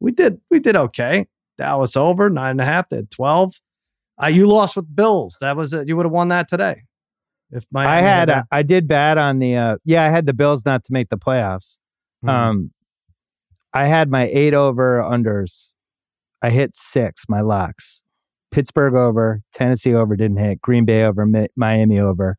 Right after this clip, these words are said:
Speaker 2: Carolina under, Arizona under, barely. Cincinnati under, Indy under.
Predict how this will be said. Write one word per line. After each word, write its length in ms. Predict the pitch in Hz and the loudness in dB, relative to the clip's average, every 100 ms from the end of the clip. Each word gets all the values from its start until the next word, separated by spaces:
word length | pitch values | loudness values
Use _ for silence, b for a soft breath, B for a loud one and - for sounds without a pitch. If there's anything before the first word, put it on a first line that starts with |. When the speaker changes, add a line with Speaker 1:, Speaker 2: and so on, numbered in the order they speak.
| _ _ _ _ _ _ _ - | _ _ _ _ _ _ _ -8
Speaker 2:
Carolina 500 | 139 127 123 123 117 | -2 0 2 2 0
under, 300 | 110 110 107 104 | 0 0 2 0
Arizona 640 | 113 117 113 120 113 98 | 2 2 2 0 0 0
under, 280 | 110 101 98 | 0 0 0
barely. 440 | 104 101 98 98 | 0 0 0 -2
Cincinnati 560 | 95 - 113 131 120 110 | -4 -4 -2 0 0 0
under, 480 | 104 104 101 98 92 - | 0 0 0 -2 -4 -2
Indy 440 | 127 117 117 - - | 2 4 2 0 -4
under. 440 | 107 101 98 92 | -2 0 0 -4